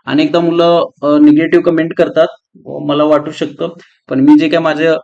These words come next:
ॲनालिसिस आहे ते तुम्हाला याच्यातून सांगू शकतोय. तुम्हाला काय वाटतं, तुम्ही तुमचे विचार नक्की मांडा आणि चांगला अभ्यास करा. कंबाईन आहे, स्पर्धा खूप वाढलेली आहे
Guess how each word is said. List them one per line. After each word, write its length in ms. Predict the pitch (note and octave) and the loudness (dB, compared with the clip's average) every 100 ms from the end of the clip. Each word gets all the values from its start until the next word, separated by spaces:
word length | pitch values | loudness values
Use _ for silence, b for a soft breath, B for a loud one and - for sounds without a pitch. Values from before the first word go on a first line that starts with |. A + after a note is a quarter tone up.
| - | -2
ॲनालिसिस 520 | C#3+ D3 D3 D3+ D3 | 2 4 4 0 -4
आहे 200 | C#3+ C#3+ | -4 -4
ते 120 | D3 | -4
तुम्हाला 320 | C#3+ D3 C#3+ | -4 -2 -2
याच्यातून 300 | C#3 C3+ C#3+ | -4 -6 -8
सांगू 300 | C#3+ C#3 C3+ | -6 -4 -4
शकतोय. 380 | C3+ C#3+ - E3 - b b b | -4 -8 -8 -10 -10 b b b
तुम्हाला 320 | C#3 C3 D3 | -4 0 2
काय 140 | D3 D3+ | 2 2
वाटतं, 380 | D3+ D3 D3 D3 | 0 -2 -4 -6
तुम्ही 200 | D3 D3 | -4 -4
तुमचे 320 | D3 C#3+ D3+ | -4 -6 -4
विचार 260 | C#3 C3+ C#3 | -4 -4 -6
नक्की 280 | C#3+ D3 E3+ | -6 -4 -2
मांडा 280 | E3 E3 F3 | -2 -2 -4
आणि 160 | F3+ | -6
चांगला 360 | F#3 E3 E3 E3+ | -4 -2 0 2
अभ्यास 340 | C#3 D#3 F3 | 2 0 -2
करा. 220 | - D#3 | 0 0
कंबाईन 480 | - D#3+ D3 D#3 E3 | 2 0 2 2 0
आहे, 240 | D#3+ D3+ F3 _ _ _ _ _ _ _ - | -2 -4 -8 _ _ _ _ _ _ _ -20
स्पर्धा 420 | - - C#3 D3+ D3+ | -8 -2 0 2 0
खूप 340 | - F3+ F3+ | 2 2 4
वाढलेली 420 | F3 D3 D3 D3 | 4 2 2 0
आहे 100 | C3+ | 0